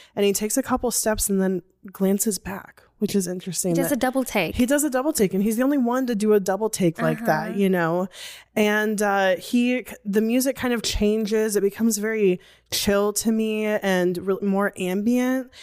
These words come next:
Speaker 1: And, uh, he just takes us into the skyscraper, walking through one level and then going down another set of stairs. And he's looking very maybe apathetic, you know? He
Speaker 2: Mm-hmm.
Speaker 1: doesn't have a lot of expression. Even when he's looking back at Namjoon, he's looking very plainly,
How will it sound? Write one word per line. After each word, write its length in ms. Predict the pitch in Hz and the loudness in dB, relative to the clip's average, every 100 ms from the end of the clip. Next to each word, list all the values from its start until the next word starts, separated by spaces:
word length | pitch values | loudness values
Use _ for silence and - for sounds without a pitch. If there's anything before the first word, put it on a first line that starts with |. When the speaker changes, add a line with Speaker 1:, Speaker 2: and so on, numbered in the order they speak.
| - - | -20 -6
Speaker 1:
And, 380 | 196 185 185 185 | 0 0 0 -2
uh, 140 | 175 170 | 0 0
he 220 | 165 214 | 0 -4
just 260 | 190 180 - | -2 -2 -2
takes 300 | - 196 - | 0 0 0
us 200 | 190 - - | -2 -2 -2
into 300 | 196 190 190 | -2 -2 -4
the 80 | 175 | -4
skyscraper, 560 | - 175 - 170 175 175 | -2 -2 -2 -4 -2 -2
walking 440 | 170 180 226 220 | -2 -2 -2 -2
through 220 | 208 208 | 0 -2
one 240 | 190 185 196 | 0 -2 0
level 340 | 190 185 180 | 0 0 -2
and 140 | 180 | -2
then 140 | 175 175 | -4 -4
going 340 | 175 170 180 | -4 -6 -6
down 320 | 170 165 175 | -4 -4 -4
another 540 | 170 170 160 165 165 - | -6 -8 -6 -6 -6 -6
set 240 | - 190 | -2 0
of 100 | 160 | -2
stairs. 760 | - - 180 175 123 131 196 - - - - - - | -2 -2 0 0 0 -2 -2 -4 -8 -20 -20 -20 -6
And 560 | 214 208 196 196 196 190 - - | -2 0 0 -4 -6 -10 -12 -14
he's 680 | - - 220 220 196 - - _ _ _ _ _ | -8 -2 0 0 0 -2 -4 _ _ _ _ _
looking 500 | 220 220 262 320 302 | -4 -2 -2 0 0
very 540 | 240 254 262 240 226 202 _ _ _ _ - | 0 -2 -2 0 -2 -2 _ _ _ _ -6
maybe 400 | 180 208 240 - | 0 0 0 -2
apathetic, 880 | 190 208 175 - 165 175 247 302 - | -2 -2 -2 -2 -4 0 0 0 -2
you 140 | 254 | 0
know? 180 | 262 285 | 0 0
He 160 | 277 233 | 0 0
Speaker 2:
Mm-hmm. 40 | |
Speaker 1:
doesn't 280 | 220 240 302 | 0 0 -2
have 160 | - 254 | -2 -2
a 40 | |
lot 220 | 240 214 233 | 0 2 0
of 100 | 226 | -2
expression. 560 | - - 190 196 233 | -2 -2 -2 0 0
Even 240 | 196 220 285 | 0 2 2
when 120 | 320 | 2
he's 180 | 311 226 | 0 0
looking 260 | 214 240 | 0 0
back 220 | 214 202 196 | 2 0 0
at 100 | 185 | -2
Namjoon, 720 | 175 160 233 262 196 165 180 | 0 0 2 2 0 -2 0
he's 160 | 185 | 0
looking 300 | 185 202 190 | 0 0 0
very 200 | 180 175 | 2 0
plainly, 640 | 170 - 170 175 185 165 | -2 -2 -2 0 0 0